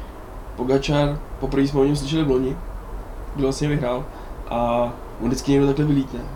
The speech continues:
a najednou to začne obhajovat. Ať to máš Armstronga, ať to máš Frooma, tak prostě najednou někdo vylítne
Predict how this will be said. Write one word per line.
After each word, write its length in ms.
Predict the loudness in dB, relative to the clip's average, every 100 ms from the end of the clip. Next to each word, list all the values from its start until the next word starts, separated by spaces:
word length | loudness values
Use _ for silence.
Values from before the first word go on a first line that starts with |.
| -6
a 40 | 2
najednou 180 | 4 4
to 60 |
začne 220 | 2 4
obhajovat. 460 | 4 4 2 0 -4 -10 -12 -14 -14 -14 -10 -6
Ať 100 | 0
to 100 | 4
máš 200 | 4 4 2
Armstronga, 500 | 0 2 2 4 2
ať 180 | 0
to 120 | 2 4
máš 240 | 4 4
Frooma, 520 | 2 4 4 4 0 -4 -10 -12 -12 -12 -2
tak 160 | 0 2
prostě 320 | 2 4 6
najednou 240 | 6 8
někdo 260 | 8 8 6
vylítne 360 | 4 0 -2